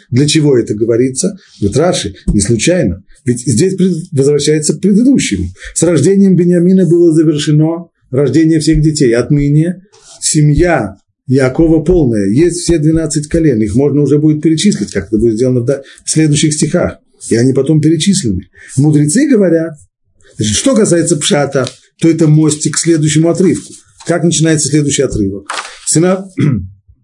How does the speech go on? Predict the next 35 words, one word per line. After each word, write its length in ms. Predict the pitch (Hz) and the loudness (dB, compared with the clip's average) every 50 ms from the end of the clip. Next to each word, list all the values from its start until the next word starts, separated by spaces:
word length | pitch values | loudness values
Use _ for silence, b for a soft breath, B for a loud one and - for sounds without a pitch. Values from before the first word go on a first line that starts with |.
| _ _ _ _ _ - - - - - - - - - - _ _ - - - - - - - - - - - - - - - - | _ _ _ _ _ -20 -20 -20 -20 -20 -20 -20 -20 -20 -20 _ _ -20 -14 -12 -10 -10 -10 -12 -12 -14 -14 -14 -14 -20 -18 -12 -4
следующий 360 | - 165 170 175 170 160 170 | 0 0 2 2 2 0 0
отрывок, 600 | 151 147 156 160 170 175 196 196 196 - - _ _ _ _ _ _ _ _ _ _ _ - - - - - - | 0 0 2 2 2 2 2 0 -2 -6 -16 _ _ _ _ _ _ _ _ _ _ _ -10 -10 -10 -8 -4 -2
после 260 | 175 170 156 147 147 | 0 0 0 0 0
того, 120 | 165 160 | 0 0
как 100 | 143 139 | -2 -2
сказано, 260 | - - 160 143 139 | -2 0 0 0 0
«И 80 | 143 143 | 0 0
было 180 | 165 175 165 156 | 2 2 2 2
сыновей 380 | 147 143 143 139 151 156 151 | 2 0 0 2 2 2 2
Якова 400 | 143 139 131 - 151 143 127 127 | 2 0 0 0 0 2 2 0
двенадцать», 680 | 110 117 131 123 117 104 104 104 - 165 170 160 - - _ b b b b b b b | 0 0 0 0 0 0 -2 -2 -2 -4 -4 -4 -6 -16 _ b b b b b b b
сыновья 440 | - 156 185 208 202 240 226 196 170 | 0 0 0 2 2 2 2 2 2
Леи, 340 | 151 151 147 143 139 135 | 2 2 2 2 0 0
первенец 460 | 139 135 131 127 120 127 135 131 131 135 | 0 0 0 0 0 -2 -4 -4 -2 -2
Якова, 340 | 131 123 - 139 131 139 | -2 0 0 0 0 2
Рувен, 480 | 139 147 139 120 131 143 143 139 139 139 | 2 2 2 2 2 2 2 0 0 -2
и 60 | 139 | -4
Шимон, 400 | 135 - 127 127 139 135 131 131 | -4 -2 0 0 0 0 0 0
и 40 | 131 | 0
Леви, 340 | 131 131 120 131 135 131 123 | 0 2 2 2 2 2 2
Иуда, 300 | 127 127 120 135 131 127 | 0 0 0 0 0 2
и 100 | 127 127 | 0 0
Исахар, 380 | 127 - 127 - 131 131 131 | 0 -2 -2 -2 0 0 0
и 60 | 131 123 | 0 0
Звулун, 380 | 120 127 131 120 120 123 127 | 0 -2 0 0 0 0 0
сыновья 340 | 127 120 120 117 117 127 127 | 0 0 -2 0 0 0 0
Рахель, 320 | 127 123 - 139 135 131 | 0 -2 -2 0 0 2
Иосиф, 320 | 127 127 120 - 131 123 - | 0 0 0 0 -2 -2 -2
и 40 | 120 | -2
Беньямин, 440 | 127 120 120 120 120 123 127 131 | 0 0 2 2 2 2 2 0
сыновья, 300 | 127 - 117 110 107 - - | 0 -2 -4 -4 -4 -8 -8
так, 180 | - 107 104 | -8 -8 -8
так, 140 | - - - | -10 -12 -12
так, 160 | - - - | -10 -12 -10
так. 160 | - - - | -10 -16 -18